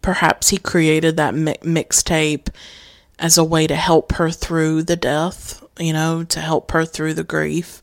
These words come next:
In his letter to her on the computer, he says, "Be brave." He wants her, obviously, to keep going and to go on living and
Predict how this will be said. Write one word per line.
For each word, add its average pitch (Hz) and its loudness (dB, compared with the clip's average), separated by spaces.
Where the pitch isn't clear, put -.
In 196 2
his 180 0
letter 175 4
to 156 -2
her 143 0
on 147 -2
the 143 -4
computer, 165 -4
he 156 -6
says, 156 -2
"Be 156 -2
brave." 160 -6
He 175 -2
wants 170 2
her, 160 4
obviously, 165 2
to - -2
keep - -2
going 151 0
and 156 -4
to - 0
go 151 0
on 151 -2
living 151 0
and 151 -4